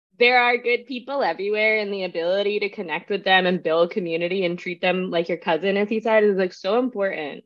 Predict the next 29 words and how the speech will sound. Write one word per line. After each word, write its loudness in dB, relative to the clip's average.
And -6
I, -2
I 2
don't 2
know, 2
I 2
just -2
loved -2
the 0
messaging -4
of 2
his 0
book, 2
of 2
his 2
work, 4
of 0
our 2
conversation -4
today. 2
I 0
just -6
feel -4
really 2
grateful. -10
So 0
there's 6
my 2
gratitude. 0